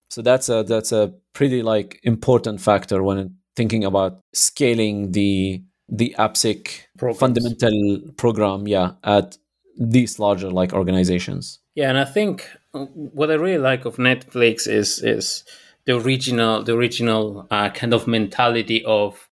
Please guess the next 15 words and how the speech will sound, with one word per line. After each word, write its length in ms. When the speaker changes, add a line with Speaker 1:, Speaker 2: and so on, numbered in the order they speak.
Speaker 2:
being 260
brutally 380
honest, 480
you 120
know, 200
and, 380
and 260
in 140
a 60
lot 160
of 80
organizations, 840
you 160
tend 380
to 340